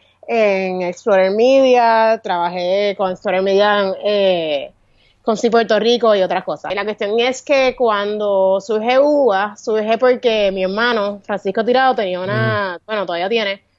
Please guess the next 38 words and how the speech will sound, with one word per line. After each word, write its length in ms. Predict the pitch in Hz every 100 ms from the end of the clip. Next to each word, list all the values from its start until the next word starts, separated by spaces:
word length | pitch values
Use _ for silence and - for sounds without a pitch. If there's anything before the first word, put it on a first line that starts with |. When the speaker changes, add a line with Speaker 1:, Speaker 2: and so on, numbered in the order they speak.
| _
Speaker 1:
una 260 | - 208 214
compañía 440 | 233 226 220 196
de 80 | 220
desarrollo. 600 | 233 233 240 233 214 170
Estaba 220 | 180 208
trabajando 360 | 226 247 247 247
en 40 | 214
ese 120 | 202
entonces, 480 | 214 226 247 247 220
estaba 240 | 208 180
trabajando 400 | 180 202 220 240
con 320 | 220 208 190 190 185
Y 40 | 185
and 80 |
R, 200 | 208 226 226
y 100 | 240
mi 60 | 226
hermano 460 | 208 196 185 208
dice 200 | 226 240
como 120 | 247 220
que, 120 | 196
"Mira, 340 | 226 269 262
Laura, 380 | 240 254 262 262
quiero 160 | 214 190
hacer 220 | 208 254
una 140 | 226 202
inteligencia 460 | 202 220 226 214
artificial". 640 | 226 233 220 214 180 156 160
Y 80 |
nosotros 280 | 208 185 196
como 240 | 226 214 196
que, 160 | 180
"Ok, 160 | 156 151 185 277 320 - _ _
pues 120 | - 170
vamos 260 | 165 180
a 20 |
todas". 340 | 208 214 185 175
Entonces, 360 | 180 175 226